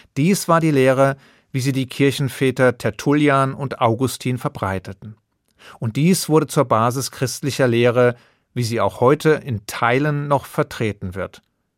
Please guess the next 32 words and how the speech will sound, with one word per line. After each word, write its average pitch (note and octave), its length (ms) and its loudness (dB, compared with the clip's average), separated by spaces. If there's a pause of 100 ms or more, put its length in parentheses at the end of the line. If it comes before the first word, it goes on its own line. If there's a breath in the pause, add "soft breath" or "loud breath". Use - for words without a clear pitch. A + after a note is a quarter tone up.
(300)
wobei A#2 300 2
sie A2 180 -4
in G2+ 140 -6
konservativen C3+ 920 2
oder A2+ 320 -4
evangelikalen A2 880 -2
Kreisen C#3 500 2
noch C3+ 200 2
einmal A2+ 440 0
verschärft A#2 640 -6
wurde. G#2 300 -14 (1080 loud breath)
Doch D#3 120 0
Katholiken F3+ 540 2
hin, D#3 320 2
Evangelikale B2 800 0
her. F#2+ 380 -6 (640 loud breath)
Wenn C3+ 280 2
man F#3+ 220 4
nun E3 240 2
glaubt, A2 680 0
dass A#2 140 0
sich - 160 -6
das - 240 -4
Judentum C#3+ 480 -2
strikt - 680 -8
an B2+ 120 -2
das A#2+ 200 -2
hebräische A#2+ 560 0
Original A2+ 420 0
des G#2 200 -10
Textes - 480 -8
angelehnt A#2 760 -2